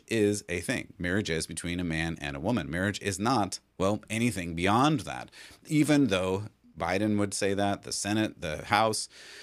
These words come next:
uh, the culture, the politicians, the celebrities, the academy, the schools, everyone else would say marriage is whatever you want to make it, but it's not.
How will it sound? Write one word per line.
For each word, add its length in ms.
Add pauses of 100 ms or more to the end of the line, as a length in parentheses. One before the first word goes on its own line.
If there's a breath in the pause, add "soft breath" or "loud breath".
(140 loud breath)
uh, 320
the 100
culture, 520
the 100
politicians, 720
the 100
celebrities, 800
the 100
academy, 720
the 140
schools, 600
everyone 360
else 180
would 140
say 240
marriage 320
is 140
whatever 300
you 100
want 180
to 80
make 200
it, 100
but 120
it's 180
not. 500